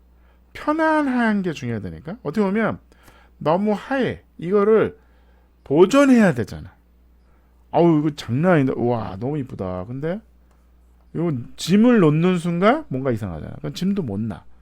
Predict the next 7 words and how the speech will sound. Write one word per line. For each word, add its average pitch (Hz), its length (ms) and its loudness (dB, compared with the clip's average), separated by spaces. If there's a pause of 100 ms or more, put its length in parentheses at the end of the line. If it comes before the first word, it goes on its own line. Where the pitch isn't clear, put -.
(340)
그럼 208 180 -10
불편한 208 420 -6
거 185 80 -8
아닙니까? 143 400 -8 (880)
짐을 208 300 -2
못 165 140 -2
놔. 151 380 -2